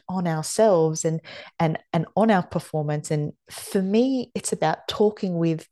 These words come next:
incredible people from all different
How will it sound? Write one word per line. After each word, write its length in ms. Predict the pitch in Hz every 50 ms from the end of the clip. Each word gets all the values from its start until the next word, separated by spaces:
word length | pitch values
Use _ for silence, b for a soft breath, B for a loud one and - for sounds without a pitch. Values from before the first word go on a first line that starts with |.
| _ _ -
incredible 720 | 196 190 185 - - - - - - 247 254 220 214 196
people 640 | 190 - - - 180 165 - - 165 147 151 160 B B B B B B B
from 180 | B - 208 - - _ -
all 240 | 208 220 226 226
different 520 | 226 240 226 220 - - - 196 175 165